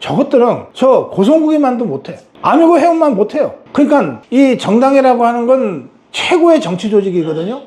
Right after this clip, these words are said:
아미고는 정치 조직도 아니잖아요. 그냥 팬클럽이야. 그런데 그 결속력이나 충성도나 행동력이 저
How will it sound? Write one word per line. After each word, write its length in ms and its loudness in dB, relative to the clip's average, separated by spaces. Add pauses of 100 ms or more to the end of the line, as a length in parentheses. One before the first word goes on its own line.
(120)
아미고는 480 2
정치 320 -4
조직도 300 2
아니잖아요. 480 -6 (220)
그냥 180 0
팬클럽이야. 800 0 (100)
그런데 400 2
그 240 2
결속력이나 960 0 (260)
충성도나 1000 0
행동력이 840 0
저 340 2